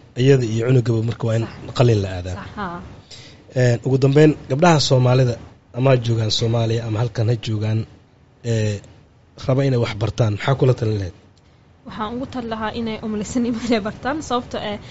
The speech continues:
Speaker 2: um, gabdho Soomaaliyeed umulisa dhif-dhif ay ku yihiin, inkastoo gabdhaheena kuli nurse waxaas ay jecel yihiin, inkastoo asin wax fiican uu yahay, um, waxaan ku rajeyn lahaa, aan, aan, aan dhiirigelin lahaa inay, um, inay umulisanimo ay bartaan.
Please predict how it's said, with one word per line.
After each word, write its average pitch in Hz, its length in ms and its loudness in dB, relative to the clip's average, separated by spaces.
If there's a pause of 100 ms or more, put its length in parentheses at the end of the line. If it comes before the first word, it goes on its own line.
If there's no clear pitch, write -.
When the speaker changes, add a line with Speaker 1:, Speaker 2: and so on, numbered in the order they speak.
(420)
Speaker 2:
um, 202 180 -10
gabdho 233 240 -6
Soomaaliyeed 220 800 -6
umulisa 220 460 -8 (200)
dhif-dhif 247 340 -14
ay 226 60 -4
ku 247 120 -8
yihiin, 233 380 -6
inkastoo 240 460 -6
gabdhaheena 220 460 -6
kuli 214 240 -8
nurse 233 400 -6
waxaas 208 240 -10
ay 214 100 -4
jecel 190 260 -10
yihiin, 214 200 -8
inkastoo 277 380 -4
asin - 220 -6
wax 294 180 -4
fiican 247 280 -4
uu 254 80 -2
yahay, 226 300 -4 (560)
um, 208 300 -6 (140)
waxaan 226 320 -6
ku - 140 -8
rajeyn 240 320 -2
lahaa, 208 420 -4
aan, 202 180 -8 (140)
aan, 214 160 -4 (240)
aan 226 140 -2
dhiirigelin 254 440 0
lahaa 202 240 -6
inay, 214 300 -6 (160)
um, 196 240 -6 (180)
inay 220 180 -8
umulisanimo 226 400 -2
ay 233 80 -4
bartaan. 220 380 -6